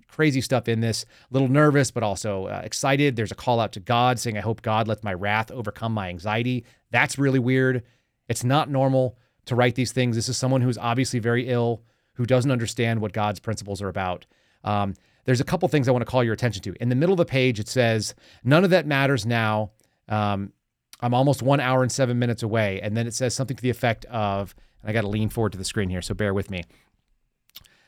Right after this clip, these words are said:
Uh, it says, "I almost could have gotten caught." Where is that at? I can't see it on here on the screen now that I'm looking at it. Do, do, do, do. Yeah, it's all handwritten here, folks. But basically it says, "I almost could have been caught back in twenty twenty-one."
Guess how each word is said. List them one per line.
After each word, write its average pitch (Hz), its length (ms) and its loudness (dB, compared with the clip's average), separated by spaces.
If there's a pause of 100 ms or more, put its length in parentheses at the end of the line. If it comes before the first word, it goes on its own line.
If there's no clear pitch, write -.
(120)
Uh, 107 240 0
it 120 100 -6
says, 135 180 0
"I 120 120 -2
almost 147 400 2
could 143 100 2
have 120 100 0
gotten 107 280 0
caught." 110 500 0 (880)
Where 139 120 2
is 120 120 2
that 101 160 0
at? 87 180 -2
I 80 60 -8
can't 117 260 -6
see 110 160 -4
it 98 60 -4
on 92 120 -4
here 92 140 -4
on 90 80 -2
the 87 80 -10
screen 98 300 -6
now 90 120 -4
that 87 100 -6
I'm 90 100 -8
looking 92 280 -10
at 90 140 -8
it. 82 100 -14 (800)
Do, 120 180 -18
do, 113 180 -20
do, 104 180 -20
do. 104 420 -12 (1500)
Yeah, 92 140 0
it's 107 160 -6
all 123 140 4
handwritten 101 460 0
here, 90 180 -6
folks. - 240 -6
But 120 160 2
basically 143 320 4
it 120 80 -2
says, 120 160 2
"I 117 140 2
almost 127 220 4
could 127 120 2
have 107 40 2
been 110 100 0
caught 110 220 2
back 104 220 -2
in 95 80 -6
twenty 104 300 -4
twenty-one." 90 640 -6